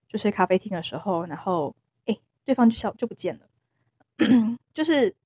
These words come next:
就完全就是，呃，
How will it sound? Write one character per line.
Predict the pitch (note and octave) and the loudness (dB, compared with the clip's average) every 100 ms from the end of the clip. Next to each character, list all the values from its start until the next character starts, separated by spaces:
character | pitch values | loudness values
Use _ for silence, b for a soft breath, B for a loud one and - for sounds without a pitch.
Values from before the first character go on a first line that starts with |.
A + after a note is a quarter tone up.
| _ _ | _ _
就 | D4+ C4 | 6 8
完 | G#3+ A3 | 6 2
全 | B3+ G3 | -2 -4
就 | G3+ G#3+ | -4 -6
是， | A#3 G#3 G3 F3+ D#3+ - _ _ | -2 -2 -2 -4 -8 -16 _ _
呃， | E3+ D#3+ - - - | -10 -10 -12 -14 -14